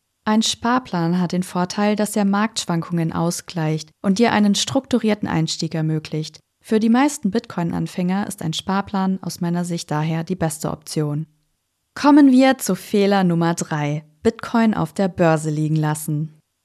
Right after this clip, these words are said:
Das ist einer der beliebtesten Fehler, die du im Bitcoin-Universum machen kannst.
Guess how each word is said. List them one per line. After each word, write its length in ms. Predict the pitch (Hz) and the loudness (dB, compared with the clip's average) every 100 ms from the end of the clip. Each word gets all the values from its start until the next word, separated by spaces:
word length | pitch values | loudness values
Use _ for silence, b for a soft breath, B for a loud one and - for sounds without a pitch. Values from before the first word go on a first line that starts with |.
| _ - | _ 0
Das 200 | 254 254 | 2 2
ist 180 | 220 | -2
einer 220 | 208 208 196 | 2 4 4
der 160 | 190 | 2
beliebtesten 640 | 185 185 196 302 - 285 - | 2 2 4 4 2 -8 -8
Fehler, 520 | - 208 180 165 170 | -4 0 2 2 0
die 200 | 175 175 | 0 -4
du 160 | 240 269 | 0 2
im 120 | 240 | 2
Bitcoin-Universum 920 | 233 - 175 165 165 165 165 170 180 | 0 -4 -6 -2 -2 0 -2 0 2
machen 280 | 180 - 160 | 0 -2 -6
kannst. 520 | - 151 151 - - | -4 -2 -2 -4 -12